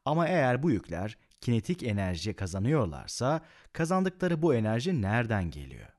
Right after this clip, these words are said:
Eğer enerjinin korunumuna inanıyorsak o zaman bu enerjinin bir yerden gelmiş olması gerekiyor. Öyleyse bu enerjinin kaynağı nerede?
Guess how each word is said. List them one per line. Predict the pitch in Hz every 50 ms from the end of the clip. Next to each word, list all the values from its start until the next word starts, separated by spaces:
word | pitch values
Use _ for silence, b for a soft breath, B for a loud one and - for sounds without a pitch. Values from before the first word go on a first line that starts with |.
| _ _ _ _ _ _ _ b b b b b b b b b b b
Eğer | 143 175 175 160 160 165
enerjinin | - 143 139 139 139 139 143 123 123 120 131 170 185
korunumuna | 180 - 131 123 117 120 123 120 123 120 120 113 107 101 -
inanıyorsak | - 87 85 80 82 101 127 147 135 - - 113 131 - - B B B B B -
o | 220 214
zaman | 180 180 170 165 165 165 165
bu | 196 139
enerjinin | 120 113 107 104 101 95 82 92 98 131 160 170
bir | 180
yerden | 160 107 87 95 139 170 196
gelmiş | 202 202 196 202 208 - -
olması | 202 185 160 123 107 - 101
gerekiyor. | 73 78 73 69 67 - - 67 60 - - _ _ b b b b b b b
Öyleyse | - 214 214 196 - - 175 147
bu | 190 180
enerjinin | 156 139 123 117 107 98 117 139 180
kaynağı | 175 - - 120 117 117 117 113 110 95
nerede? | 85 73 67 - - -